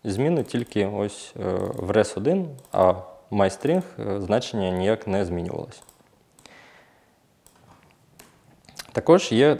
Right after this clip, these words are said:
дуже корисний метод, який називається split. Він допомагає, е, вам розділити вашу послідовність, да, вашу строчку на окремі елементи по певному критерію. Ну, наприклад,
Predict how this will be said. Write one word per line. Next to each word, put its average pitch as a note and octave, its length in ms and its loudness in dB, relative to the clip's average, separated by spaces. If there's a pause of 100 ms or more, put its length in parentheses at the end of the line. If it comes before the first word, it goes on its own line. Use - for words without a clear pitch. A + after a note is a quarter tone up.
(280)
дуже A2 340 2
корисний G2+ 500 -2
метод, D#3+ 460 0
який A2+ 320 -2
називається A2 640 0
split. - 540 -6 (320)
Він C3+ 420 2 (800)
допомагає, G#2+ 840 4 (560)
е, F#2+ 360 -6 (520)
вам G#2+ 280 6
розділити G2+ 800 2
вашу G2 580 2 (580)
послідовність, A2+ 640 4
да, G2+ 140 6
вашу G2 280 2
строчку A2 680 0 (300)
на A#2+ 420 0
окремі G#2+ 560 2
елементи C3+ 840 2 (180)
по C#3+ 240 8
певному A#2 460 2
критерію. F2+ 440 -2 (280)
Ну, C3+ 80 2
наприклад, G2+ 520 2